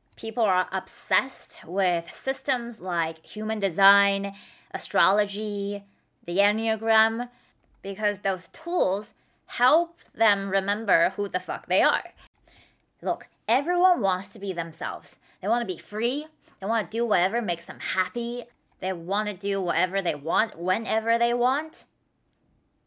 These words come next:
You know that means absolutely nothing. Like, what human doesn't want that? I wanna know what are your core values. I wanna know what you are willing to struggle for.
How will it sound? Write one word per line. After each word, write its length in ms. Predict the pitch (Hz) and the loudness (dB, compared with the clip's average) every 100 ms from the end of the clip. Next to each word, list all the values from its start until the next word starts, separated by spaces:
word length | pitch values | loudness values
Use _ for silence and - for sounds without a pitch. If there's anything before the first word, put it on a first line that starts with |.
| _ | _
You 160 | 277 330 | -4 2
know 320 | 381 453 220 _ | 4 2 -4 _
that 300 | 185 170 185 | 4 6 4
means 320 | 196 185 165 - - | -6 -6 -10 -12 6
absolutely 680 | 214 220 - 190 170 165 160 | 8 8 6 -4 -4 -6 -10
nothing. 520 | 156 202 - - - _ _ _ - | -12 -12 -14 -14 -20 _ _ _ -4
Like, 200 | - - | -2 -2
what 460 | - 214 349 285 - | -4 6 6 6 2
human 400 | 247 240 190 - | -6 -2 -2 -2
doesn't 380 | - 170 170 151 | 0 0 -2 -10
want 240 | 165 123 - | -10 -10 -12
that? 380 | - - - - _ _ _ _ _ | -14 -14 -18 -20 _ _ _ _ _
I 140 | - 233 | 2 4
wanna 340 | 311 370 370 | 4 2 0
know 380 | 202 165 165 175 | -2 -2 -4 -6
what 200 | 170 208 | 0 2
are 140 | - 202 | 2 0
your 160 | 202 | 0
core 320 | 208 - 175 160 | -4 -2 0 2
values. 640 | 170 175 - - - - _ _ _ | 4 2 0 -16 -20 -20 _ _ _
I 140 | - 196 | -2 2
wanna 240 | 240 254 | 2 2
know 200 | 214 214 | 4 4
what 320 | 202 208 233 | 4 6 6
you 120 | 240 247 | 6 2
are 100 | 233 | 4
willing 360 | 214 220 226 | 4 2 0
to 120 | 226 | -8
struggle 380 | 180 - 190 202 | -8 -2 0 0
for. 320 | - - - | -4 -12 -12